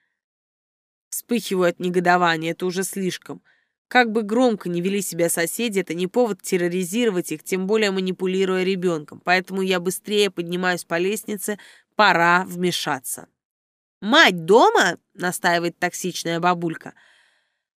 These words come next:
Ответа не слышу. Мужчина почему-то молчит, словно внезапно впал в ступор.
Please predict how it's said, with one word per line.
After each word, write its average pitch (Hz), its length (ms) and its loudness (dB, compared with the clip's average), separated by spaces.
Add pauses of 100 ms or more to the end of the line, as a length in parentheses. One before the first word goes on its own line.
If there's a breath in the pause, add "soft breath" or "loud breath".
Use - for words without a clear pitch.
Ответа 294 500 4
не 277 160 6
слышу. 170 600 -2
Мужчина 330 800 0
почему-то 208 560 -2
молчит, 190 440 -2
словно 185 320 -4
внезапно 185 540 0
впал 170 320 -2
в - 80 -10
ступор. - 500 -10